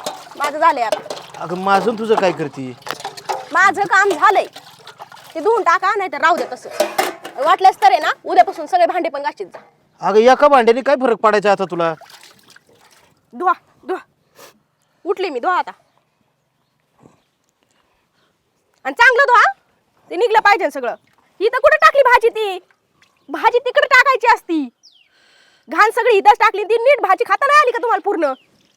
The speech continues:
Speaker 2: अगं, थोडी उरली होती ती.
Speaker 1: थोडी होती का ती?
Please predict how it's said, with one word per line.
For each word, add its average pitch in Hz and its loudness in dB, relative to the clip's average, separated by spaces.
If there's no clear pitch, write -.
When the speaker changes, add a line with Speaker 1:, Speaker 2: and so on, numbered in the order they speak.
Speaker 2:
अगं, 156 -6
थोडी 175 -2
उरली 214 -2
होती 160 -8
ती. 123 -18
Speaker 1:
थोडी 539 8
होती 539 6
का 480 4
ती? 403 0